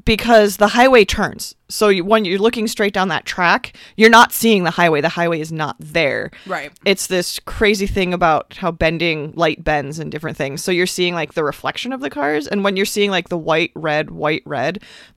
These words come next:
Speaker 1: those are cars coming and going.
Speaker 2: Mm-hmm.
Speaker 1: But that's, t-,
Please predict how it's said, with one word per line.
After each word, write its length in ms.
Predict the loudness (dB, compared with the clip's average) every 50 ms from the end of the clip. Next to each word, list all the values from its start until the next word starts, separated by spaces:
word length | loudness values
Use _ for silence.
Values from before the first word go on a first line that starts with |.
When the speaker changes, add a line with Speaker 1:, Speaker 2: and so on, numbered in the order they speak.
| _ _ _ _ _ _ -6
Speaker 1:
those 180 | -4 -4 -4 -4
are 60 | -8
cars 300 | -8 -8 -8 -8 -8 -8
coming 280 | -8 -6 -6 -6 -6
and 120 | -6 -6 -4
going. 320 | -2 -2 -2 -2 -4 -6
Speaker 2:
Mm-hmm. 380 | -8 -12 -12 -14 -16 -18 -20 -20 -20 _ _ _ _ _ -20 -20 -20 _ _ 4
Speaker 1:
But 380 | 6 6 8 8 6 4 2 _ _ _ _ _ _ _ _ _ _ _ _ _ _ _ _ _ _ _ _ _ _ _ _ -20 -18 -4 2
that's, 500 | 6 6 6 6 6 2 -8 -10 -10 -14 _ -6 0
t-, 100 | 0